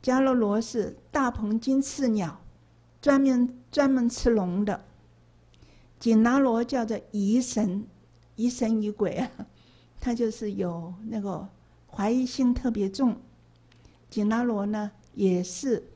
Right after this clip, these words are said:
释提桓因，也是忉利天主的一个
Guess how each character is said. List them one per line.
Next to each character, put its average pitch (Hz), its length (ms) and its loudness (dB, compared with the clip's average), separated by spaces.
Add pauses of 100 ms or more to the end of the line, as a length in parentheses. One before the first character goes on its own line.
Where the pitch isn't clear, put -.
(680)
释 277 200 -2
提 240 160 4
桓 208 280 -4
因， 220 400 -2 (400)
也 180 140 -6
是 - 120 -12
忉 240 220 -4
利 233 140 -2
天 220 360 -4
主 - 300 -12 (580)
的 185 120 -4
一 180 180 -6
个 175 340 -8